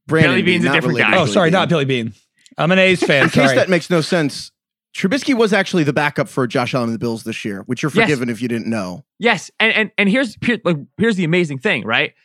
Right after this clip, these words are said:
Speaker 2: Uh, so shows up every day with a smile on his face, works hard. So wh-, why is he gonna be a good free agent?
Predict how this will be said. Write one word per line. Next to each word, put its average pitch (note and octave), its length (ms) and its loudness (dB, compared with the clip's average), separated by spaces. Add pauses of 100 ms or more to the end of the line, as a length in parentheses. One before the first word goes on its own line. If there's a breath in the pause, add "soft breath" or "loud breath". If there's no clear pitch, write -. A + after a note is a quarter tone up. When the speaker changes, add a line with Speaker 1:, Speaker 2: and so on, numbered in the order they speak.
(240)
Speaker 2:
Uh, D3 180 0
so C#3 100 -10
shows G#3 280 0
up G3+ 100 0
every F#3 200 2
day F#3 100 2
with F3 120 -2
a D#3+ 40 -2
smile D#3+ 380 0
on D3+ 80 -2
his C#3+ 120 -6
face, G#2+ 260 -2
works C#3+ 180 -4
hard. F#2 320 -4 (580)
So E3+ 360 0
wh-, D#3 280 -6
why E3+ 220 4
is G3 100 0
he G3 60 -2
gonna F#3+ 140 -2
be F3+ 100 2
a F3 40 0
good F3 140 -2
free F#3 160 -2
agent? F#3 300 -2